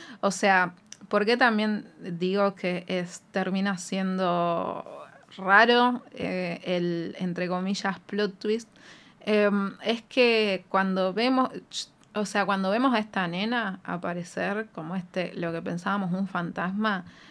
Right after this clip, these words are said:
pienso, "Ok, ¿por qué mierda está acá?". O sea, no sé para qué es esto, tipo, para meterle miedo a esta persona. Si le iban a secuestrar, ¿no te parece un poco riesgoso meter a una menor de edad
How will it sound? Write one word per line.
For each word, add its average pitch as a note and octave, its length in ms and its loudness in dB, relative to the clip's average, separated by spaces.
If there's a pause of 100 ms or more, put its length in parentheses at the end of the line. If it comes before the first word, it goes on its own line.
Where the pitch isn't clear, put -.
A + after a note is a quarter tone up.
(160)
pienso, G#3+ 520 0
"Ok, C4+ 200 -2 (240)
¿por A#3+ 180 -8
qué E4+ 140 -8
mierda F#3+ 400 0
está E3+ 220 -8
acá?". E3+ 320 -10 (800)
O G#3 140 -4
sea, G#3 440 2 (880)
no A3+ 200 4
sé D4+ 220 -2
para G3+ 300 2
qué F#3+ 100 -6
es - 180 -6
esto, F3+ 280 -6
tipo, F3+ 280 -6
para F3 320 -2
meterle G3+ 520 -2
miedo G3+ 420 0
a F3 80 0
esta F3+ 260 -4
persona. F3 720 -4 (300)
Si - 180 -4
le D4 80 2
iban G4 240 4
a F3 80 -4
secuestrar, F3 840 -6 (280)
¿no D#4+ 80 0
te D#4+ 120 0
parece G#3+ 280 -2
un G3 100 2
poco G3+ 240 2
riesgoso F3+ 800 -4
meter F3 300 -4
a F#3 40 -4
una F3 180 -4
menor F3 420 -4
de E3+ 160 -2
edad F#3+ 300 0